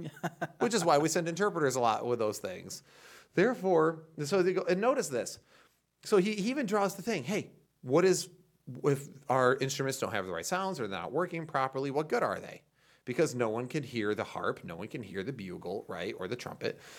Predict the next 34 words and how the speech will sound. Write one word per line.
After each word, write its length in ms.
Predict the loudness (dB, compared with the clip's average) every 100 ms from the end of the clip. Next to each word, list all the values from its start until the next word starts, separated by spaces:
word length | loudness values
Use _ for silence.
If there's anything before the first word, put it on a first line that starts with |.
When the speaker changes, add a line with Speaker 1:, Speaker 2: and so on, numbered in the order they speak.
| -16
Speaker 2:
So 180 | 4 6
with 180 | 8 6
yourselves, 680 | 4 2 0 0 -2 -4 -8 _ _ _ _ _ _ _ _ _ 0
it 140 | 4
is 160 | 4 6
with 260 | 4 4
your, 140 | 4 2
the 160 | 4
language 480 | 2 2 0 2 2
that 120 | 2 0
you 100 | -2
speak 240 | -2 0
utterance 360 | 2 0 0 -4
now 220 | -2 -2 0
that 160 | 0
it's 140 | 0 -4
not 240 | -6 -4
intelligible. 720 | -6 0 2 2 0 -4 -6 -10 -20 -12
How 180 | 0 4
will 120 | 4
anyone 340 | 4 0 0 0
know 140 | -2
what 160 | -2 -2
is 80 | -4
said? 260 | -6 -10 -18 _ _ _ _ 0
For 100 | 2
you 160 | 6
will 120 | 6
be 160 | 6 2
speaking 640 | 0 0 0 0 -2 -4 -6
into 340 | -6 -4 0 0
the 280 | 0 -2
air." 420 | 0 0 0 -4
<laughs> 60 | -8